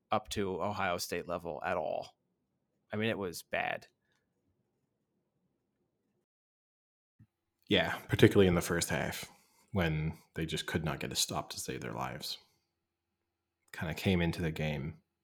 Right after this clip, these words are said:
Speaker 2: in the fourth quarter, but, uh, most of it just were not involved.
Speaker 1: Now, the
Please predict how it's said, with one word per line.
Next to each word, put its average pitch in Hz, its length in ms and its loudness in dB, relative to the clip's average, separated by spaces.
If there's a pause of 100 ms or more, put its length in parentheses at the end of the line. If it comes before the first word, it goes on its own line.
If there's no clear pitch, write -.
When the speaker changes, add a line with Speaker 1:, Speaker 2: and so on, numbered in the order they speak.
Speaker 2:
in 82 120 -4
the 76 60 -4
fourth - 300 -4
quarter, 73 440 -2 (760)
but, 69 260 -8
uh, 60 360 -6 (720)
most 80 320 -4
of 76 80 -6
it - 140 -8 (1500)
just - 220 -8
were 78 100 6
not 73 160 6
involved. 78 500 0 (920)
Speaker 1:
Now, 117 300 4 (420)
the 113 420 4